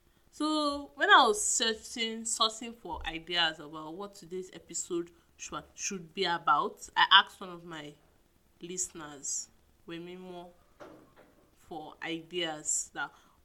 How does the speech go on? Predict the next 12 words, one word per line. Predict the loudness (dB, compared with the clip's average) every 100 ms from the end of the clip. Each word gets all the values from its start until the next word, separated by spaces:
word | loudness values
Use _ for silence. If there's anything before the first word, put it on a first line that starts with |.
| -14
okay, | -6 -4 0
what | 8 8 8
questions | -4 -6 -4 -4 -4
do | -6
you | -6
have | 0 0
about | -2 -8 -12
feminism | -12 -12 -10 -10 -12 -12 -16 -20 -14
that | -12 -10
I | -12
can | -10 -12 -6
answer? | -4 -2 -4